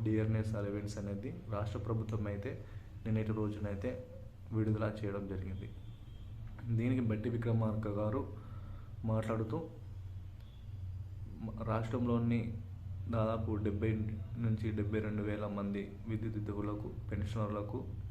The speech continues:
వారిని జీతాల పరంగా కానీ, భారీ సంఖ్యలో కరువు భత్యం కానీ, దుస్తుల అలవెన్స్‌లు కానీ ఇచ్చే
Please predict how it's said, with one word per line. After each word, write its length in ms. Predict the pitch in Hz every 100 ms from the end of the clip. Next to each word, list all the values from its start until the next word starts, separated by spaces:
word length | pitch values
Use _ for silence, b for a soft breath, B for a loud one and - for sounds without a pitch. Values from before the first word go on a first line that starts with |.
| B B B B - - - - - - - - - - 107
వారిని 360 | 107 110 107 110 110 110 - - - - - 110
జీతాల 300 | 110 113 110 110
పరంగా 320 | 107 107 101 101
కానీ, 200 | 101 113 110 - - - - - - - - - - - - - 117
భారీ 180 | 117 113
సంఖ్యలో 360 | 113 110 110 110 107
కరువు 220 | 101 104
భత్యం 300 | 101 - 101 98
కానీ, 220 | 98 101 107 - 107
దుస్తుల 280 | 104 - 101
అలవెన్స్‌లు 460 | 101 101 101 - 104 98
కానీ 200 | 95 104 - - - B B B B B - -
ఇచ్చే 140 | 104